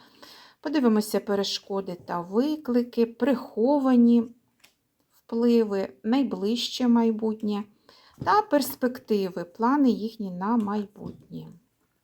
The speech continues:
Дно колоди вказує на їх діяльність чи творчу активність, на яку вплине пауза, пов'язана з фінансуванням, перерозподілом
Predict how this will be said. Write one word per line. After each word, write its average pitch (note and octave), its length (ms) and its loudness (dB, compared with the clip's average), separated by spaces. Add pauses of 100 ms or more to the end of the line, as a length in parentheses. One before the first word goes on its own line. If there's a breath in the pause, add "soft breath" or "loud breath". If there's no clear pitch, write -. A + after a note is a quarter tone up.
(440 loud breath)
Дно C4 300 2
колоди B3 460 4
вказує G#3+ 840 2
на G#3+ 180 0
їх A3 280 -2
діяльність G3 760 -4
чи G#3+ 100 -4
творчу B3 420 -2
активність, G3+ 920 -4 (360 loud breath)
на G#3+ 80 0
яку A#3+ 300 4
вплине B3 440 4
пауза, A3+ 600 0
пов'язана A#3+ 840 0
з A3+ 340 0
фінансуванням, G#3+ 1120 0
перерозподілом G3 1120 -4